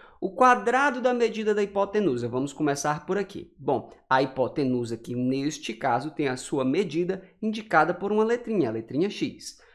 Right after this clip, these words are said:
Bom, de acordo com o Teorema de Pitágoras, o quadrado da medida da hipotenusa, isso é a mesma coisa que x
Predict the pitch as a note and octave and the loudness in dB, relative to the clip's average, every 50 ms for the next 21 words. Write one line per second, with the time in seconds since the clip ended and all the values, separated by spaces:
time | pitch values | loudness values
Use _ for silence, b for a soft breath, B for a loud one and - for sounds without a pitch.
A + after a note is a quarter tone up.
0 | b b - - C#3+ A2 G#2 - G#2+ - - C3+ B2+ A#2 - - A#2+ A#2+ A2+ A2 | b b -4 -2 -2 -2 -2 -6 -10 -10 -4 -4 -4 -2 -2 -4 -6 -6 -8 -8
1 | - - B2 A#2 A#2 C3 A#2+ A#2 A2+ A#2 A#2 A#2 A2+ - - B2 - - D3 B2 | -6 -6 -6 -2 -2 -2 -2 0 0 -2 -2 -2 -4 -6 -8 -8 -2 0 0 2
2 | B2+ D3 E3 E3+ E3+ - - F#3+ F#3+ F#3+ - - - G3+ G3+ G#3+ G#3 F3+ E3+ F#3+ | 2 0 -2 -4 -4 -6 -8 -8 -8 -8 -8 0 2 4 4 4 4 2 -2 0
3 | G3+ G#3+ A3+ A#3+ C4 C4+ B3+ A#3 C4+ C#4+ C#4+ D#4 F4 E3+ E3+ E3 D#3+ D#3+ D3+ C#3+ | 2 4 4 4 4 2 0 -2 -4 -2 -2 -2 0 2 2 2 2 2 0 -2
4 | B2+ C3+ B2 B2+ A#2 C3 B2+ B2 - B2+ C3 E3+ F#3 F3 D3 C3 C3 C#3 D#3+ G3+ | -4 -4 -4 -2 0 0 -2 0 0 -2 0 2 0 0 2 0 -2 -2 -4 -6
5 | - - - C#3+ C3+ - D3 C#3 C3+ C3+ C3 C3+ C3+ - - C3 B2 B2+ B2 - | -6 -8 -12 -12 -6 -2 0 0 2 0 0 -2 -4 -4 -4 -6 -6 -6 -8 -10
6 | B2 - - - C#3 B2+ A2+ A2 A2+ - - b | -10 -10 -8 -6 -6 -6 -8 -8 -12 -14 -14 b